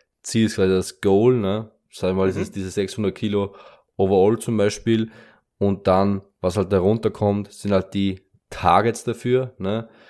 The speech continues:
Speaker 2: Mhm.
Speaker 1: Wie zum Beispiel, sagen wir mal, hundertfünfzig Kilo auf der Bank zu drücken einmal.
Speaker 2: Genau, genau.
Speaker 1: Und nochmal darunter, die Daily, Daily To-Dos sind quasi die <clears throat> Purpose, ne?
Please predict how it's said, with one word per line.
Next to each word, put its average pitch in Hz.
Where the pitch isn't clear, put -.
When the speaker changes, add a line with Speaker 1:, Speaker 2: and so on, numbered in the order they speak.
Speaker 2:
Mhm. 151
Speaker 1:
Wie 104
zum 104
Beispiel, 98
sagen 95
wir 92
mal, 90
hundertfünfzig 98
Kilo 101
auf 95
der 92
Bank 101
zu -
drücken 117
einmal. 107
Speaker 2:
Genau, 117
genau. -
Speaker 1:
Und -
nochmal 101
darunter, 104
die 98
Daily, 101
Daily 104
To-Dos 110
sind 104
quasi 98
die 101
<clears throat> -
Purpose, 95
ne? 95